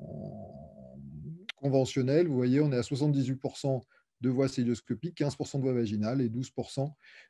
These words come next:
de voies, euh, laparotomiques, ce qui est intéressant parce que vous voyez qu'au total, on est aux alentours de sept pour cent de, d'hystérectomies réalisées par voie laparotomique aujourd'hui, euh, dans notre pratique de tous les jours.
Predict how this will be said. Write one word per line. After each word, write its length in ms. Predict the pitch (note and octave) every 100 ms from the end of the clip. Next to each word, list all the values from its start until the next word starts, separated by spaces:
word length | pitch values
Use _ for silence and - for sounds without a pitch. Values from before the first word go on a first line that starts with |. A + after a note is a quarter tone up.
| -
de 140 | A2
voies, 480 | B2+ A2+ C3 C#3 C3
euh, 240 | A2+ A2 A2+
laparotomiques, 540 | A#2+ A#2+ A#2+ D3 G3+
ce 60 | -
qui 60 |
est 80 | C#3
intéressant 440 | C#3+ C3+ B2+ E3+
parce 180 | F3+ C#3+
que 60 | C#3
vous 100 | B2+
voyez 260 | C3+ C#3+
qu'au 380 | C#3 B2 - D#3
total, 480 | D3+ C3+ D3+ D#3+ F3+ _ - -
on 160 | C3+ C#3+
est 60 |
aux 160 | D3+ C3
alentours 320 | C3 C3+ D#3+
de 100 | B2
sept 300 | A#2+ E3 E3
pour 180 | D3+ -
cent 320 | - C#3+ E3 _ _ _ _ _ A#2+
de, 340 | C3 B2+ A#2
d'hystérectomies 760 | A2+ D3+ - C#3 C#3 C3+ D3+
réalisées 520 | B2+ C#3+ C#3+ C#3 C3 C#3+
par 120 | A#2+
voie 100 | B2
laparotomique 680 | C3 C3 C3 C3+ B2+ C3+ D3+ -
aujourd'hui, 680 | D#3 C3+ C#3+ C3 B2 D#3+ - _ _ _ A#2+
euh, 920 | A2+ G#2+ G#2 G2+ G2 G2+ F#2 E2 D2
dans 180 | B2+ B2+
notre 180 | C#3+ C#3+
pratique 380 | F#3 C3+ D#3+
de 100 | C3+
tous 140 | A#2+ C#3+
les 120 | A#2
jours. 200 | F#2+